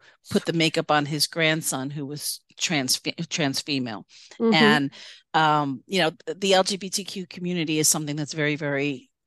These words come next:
Speaker 1: close to my heart, and I'm a huge ally for it. And, you know, so when I saw this, it was posted on a friend's website, I mean, on a website, a, a feed,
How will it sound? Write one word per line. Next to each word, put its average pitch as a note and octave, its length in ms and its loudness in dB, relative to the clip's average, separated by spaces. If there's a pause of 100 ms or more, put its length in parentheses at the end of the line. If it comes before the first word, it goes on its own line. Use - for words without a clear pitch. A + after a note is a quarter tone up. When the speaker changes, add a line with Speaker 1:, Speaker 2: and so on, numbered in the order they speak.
(340)
Speaker 1:
close F#3 220 4
to F3 100 -2
my D#3 140 2
heart, D#3 360 2
and E3 160 -2
I'm D3+ 200 -2
a D#3 40 -6
huge F3+ 460 -6
ally C#3+ 480 4 (320)
for D#3 300 0
it. - 200 -2 (300)
And, D#3+ 460 2
you G3+ 80 -2
know, F3 100 2
so F3+ 180 0
when E3+ 200 0
I E3+ 60 2
saw A#3 460 2
this, D#3+ 560 -2
it F3 100 -10
was E3 140 -8
posted G3 360 -2
on F3+ 100 0
a F3 60 -4
friend's E3 560 -2 (100)
website, C#3 540 -4 (200)
I D3 80 -4
mean, D3 140 0
on D3+ 60 0
a C#3+ 40 -2
website, C#3+ 320 0
a, C3+ 300 -2
a - 240 -10
feed, C3+ 320 -6